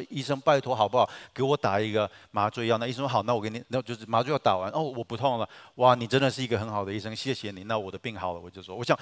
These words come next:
没有人会这样子去处理，啊，这个病，不是吗？我们的病感觉，我们的身体感觉到痛苦，我们，我们，我们去看医生，是的，有的时候需要打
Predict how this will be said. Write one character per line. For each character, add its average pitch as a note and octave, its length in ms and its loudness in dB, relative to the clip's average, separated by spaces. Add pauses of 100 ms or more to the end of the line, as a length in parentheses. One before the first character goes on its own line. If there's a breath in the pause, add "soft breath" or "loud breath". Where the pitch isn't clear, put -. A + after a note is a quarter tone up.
(160 loud breath)
没 D#3 360 4
有 F#3 200 8
人 A#2 340 4 (260)
会 E3 180 2
这 - 180 4
样 D#3 180 8
子 A2+ 220 -6 (140 loud breath)
去 E3 160 -4
处 B2 400 -2
理， A2 200 0 (280 loud breath)
啊， F#2 260 -2
这 B2+ 140 -6
个 A2 100 -2
病， A2 240 -6
不 F2+ 100 -14
是 F#2+ 160 -12
吗？ E2+ 160 -10 (380)
我 B2 100 -10
们 B2+ 120 -4
的 C#3+ 80 8
病 E3+ 320 0 (260 loud breath)
感 C#3 260 4
觉， C3 200 -6
我 C3+ 160 -2
们 C3+ 120 -2
的 C#3 60 2
身 F3+ 240 0
体 E3+ 80 2
感 B2+ 180 4
觉 B2 80 -6
到 D#3 140 4
痛 D#3 320 -2
苦， A#2 180 -8
我 A2+ 80 -4
们， A#2 200 -6
我 B2+ 120 -10
们， B2+ 220 -4
我 A#2+ 100 -8
们 A#2+ 140 -8
去 - 100 -10
看 D#3 300 2
医 C#3 180 -4
生， B2+ 320 -2 (280 loud breath)
是 G3 160 4
的， D#3+ 80 6
有 C3 160 2
的 C3 100 2
时 - 160 0
候 D#3 100 4
需 E3+ 420 -2
要 F3+ 200 10
打 G2 320 4